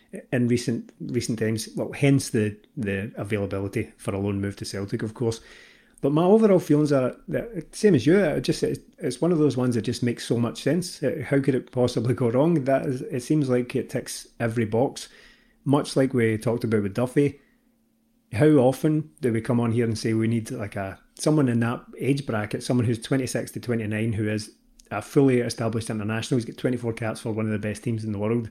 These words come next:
Duffy obviously doesn't tick that box, but he's, you know, experienced player of the, of a higher level than Celtic generally play at.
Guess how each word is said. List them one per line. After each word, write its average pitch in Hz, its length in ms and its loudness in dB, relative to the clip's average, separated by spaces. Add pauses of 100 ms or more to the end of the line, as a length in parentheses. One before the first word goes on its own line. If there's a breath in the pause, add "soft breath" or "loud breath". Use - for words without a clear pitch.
(320 loud breath)
Duffy 139 260 2
obviously 110 280 -2
doesn't 101 260 -6
tick 110 200 -8
that 139 180 -2
box, 135 240 0
but 127 80 -6
he's, 113 140 -4 (180)
you 139 80 0
know, 113 200 -6
experienced 127 600 2
player 117 260 0
of 98 140 -4
the, 101 220 -4 (240)
of 117 180 -10
a 98 160 -10 (120)
higher 104 280 -4
level 120 380 0 (280 soft breath)
than 104 400 -4
Celtic 113 440 -8
generally 107 380 -4
play 123 260 -2
at. 131 180 -2